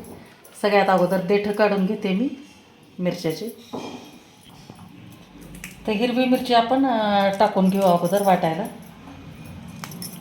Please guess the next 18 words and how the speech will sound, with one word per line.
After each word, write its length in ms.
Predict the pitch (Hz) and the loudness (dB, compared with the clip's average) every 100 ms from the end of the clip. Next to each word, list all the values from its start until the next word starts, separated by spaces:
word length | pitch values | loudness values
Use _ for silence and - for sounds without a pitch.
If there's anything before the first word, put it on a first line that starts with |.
| - - - - | -18 -18 -14 -8
तुकडे 220 | 190 185 | -2 -2
करून 280 | 185 175 175 | 0 0 0
घ्यायचे 280 | 180 175 170 | 0 0 -2
दोन 220 | 170 156 | -2 -4
दोन. 180 | 175 208 - - - - 175 175 - - - - - - - - - - 156 156 - 151 - - - - - - - - - - - - - - - _ - | -6 -8 -12 -12 -12 -10 -6 -4 -4 -8 -10 -8 -8 -8 -8 -8 -8 -6 -8 -8 -8 -8 -8 -10 -12 -14 -20 -20 -20 -20 -20 -20 -20 -20 -20 -20 -20 _ -2
हे 60 | 202 | 2
आल्याचा 380 | 208 190 190 | 4 4 2
तुकडा 300 | 185 185 180 226 - - - - - | -2 -2 -4 -6 -10 -20 -18 -20 -8
कट 120 | 202 | -6
करून 360 | 196 202 185 185 | -6 -4 0 0
घेतलाय 320 | 196 202 190 | 0 0 0
बारीक 240 | 190 185 185 - | 2 0 -2 -8
तुकडे. 220 | 185 196 240 - - - - - - - - - | -8 -8 -10 -16 -20 -20 -20 -20 -20 -16 -16 -12
याच्यानंतर 540 | 175 170 175 180 175 190 | -10 -4 -2 -2 2 2
आपण 280 | 185 220 220 - - | 2 0 -6 -10 -10
लसूण 340 | 196 196 220 202 | -6 -4 -2 0
टाकून 360 | 196 190 180 | 0 0 0
घेऊ 120 | 175 | 0